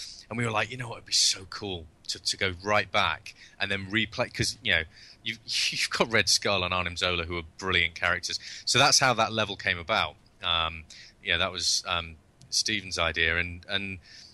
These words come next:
so then we were like, "We have to make sure that without just slapping on the screen, you know, this, this moment in time, we, we have to make sure that they know,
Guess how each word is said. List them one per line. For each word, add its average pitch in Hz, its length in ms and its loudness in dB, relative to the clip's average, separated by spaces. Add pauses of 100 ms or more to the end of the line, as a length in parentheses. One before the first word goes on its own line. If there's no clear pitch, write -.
(300)
so 120 240 6
then 123 240 4
we 120 100 2
were 107 100 4
like, 101 220 2
"We 107 80 -2
have 131 300 -2
to 120 100 -2
make 113 140 -6
sure 101 380 0
that 95 200 -8
without 117 400 4
just - 320 0
slapping 104 380 0
on 98 100 -2
the 95 80 -4
screen, 92 460 2 (480)
you 95 80 0
know, 85 160 0 (300)
this, 104 300 2 (120)
this - 280 2
moment 92 260 -2
in 85 80 -14
time, 87 420 0
we, 92 120 -6
we 98 140 -10
have 107 200 -2
to 110 100 -6
make 95 160 -6
sure 98 260 -4
that 87 140 -14
they 92 80 0
know, 92 420 0